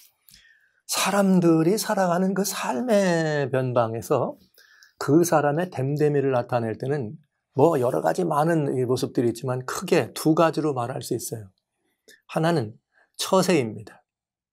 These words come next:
다른 하나는 성품입니다. 에, 이 세상의 많은 사람들은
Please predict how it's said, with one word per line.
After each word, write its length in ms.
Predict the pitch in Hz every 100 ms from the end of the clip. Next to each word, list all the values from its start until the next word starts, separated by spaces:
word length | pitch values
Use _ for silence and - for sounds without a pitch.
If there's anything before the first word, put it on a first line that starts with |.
| _ _ _ -
다른 300 | - 127 131
하나는 400 | 120 131 151 110 _ _ _
성품입니다. 840 | - 143 127 151 143 92 92 - _ _ _ _ _ _ _ _ _ _ _ - - - - _ -
에, 160 | 127 127
이 160 | 160
세상의 400 | 180 165 170 170
많은 300 | 165 143 151
사람들은 760 | 143 139 127 117 135 143 110